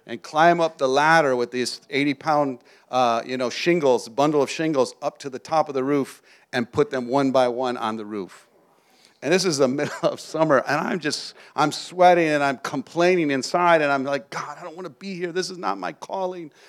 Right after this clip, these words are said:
Why do you have me here?" And, uh, you know, finally I got up on top of the roof, and, and, uh, we didn't have the power guns, you know, the air guns to shoot 'em, so we had to use hammer and nail, old-fashioned style, you know, and,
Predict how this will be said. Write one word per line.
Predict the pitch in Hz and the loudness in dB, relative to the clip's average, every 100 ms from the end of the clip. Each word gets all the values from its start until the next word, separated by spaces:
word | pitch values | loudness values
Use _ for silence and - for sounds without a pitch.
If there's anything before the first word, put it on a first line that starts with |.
| _ | _
Why | - 180 202 | -10 -6 -6
do | 190 | -8
you | 165 | -12
have | 165 180 | -8 -8
me | 170 | -10
here?" | 135 170 87 78 _ _ _ _ _ _ _ _ _ _ _ _ _ _ - - | -12 -14 -14 -18 _ _ _ _ _ _ _ _ _ _ _ _ _ _ -20 -10
And, | 135 | -4
uh, | 131 120 110 - | -2 -2 -4 -6
you | 156 | -6
know, | 135 | -6
finally | - 147 143 | 0 0 2
I | 131 | 0
got | 135 139 | 0 -2
up | 127 | -2
on | 123 | -8
top | - 147 - | -8 -10 -8
of | |
the | 123 | -12
roof, | 113 135 123 - | -10 -10 -10 -14
and, | 101 - _ _ _ _ _ | -18 -20 _ _ _ _ _
and, | - 117 113 110 | -10 -6 -6 -2
uh, | 110 110 | -2 -2
we | 131 | -2
didn't | 139 135 | -2 -4
have | 139 131 | -4 -4
the | 117 | -6
power | - - 135 123 | -10 -4 -2 -4
guns, | 110 120 123 110 | -4 -4 -4 -6
you | 117 | -8
know, | 117 113 | -6 -6
the | 110 | -2
air | 120 117 | -2 -2
guns | 123 123 117 | -2 -6 -8
to | 101 | -14
shoot | - 127 123 | -8 -4 -4
'em, | 113 | -6
so | 110 | -12
we | 113 | -14
had | 127 | -14
to | 120 | -10
use | 117 117 | -8 -8
hammer | - 117 120 113 | -6 -6 -4 -6
and | 107 | -4
nail, | 110 117 | -4 -6
old-fashioned | 123 110 - 110 113 - 120 | -8 -12 -6 -2 -2 -4 -10
style, | - 117 117 120 | -6 -2 -2 -2
you | 113 | -6
know, | 110 117 123 | -6 -6 -8
and, | - 110 113 | -8 -8 -8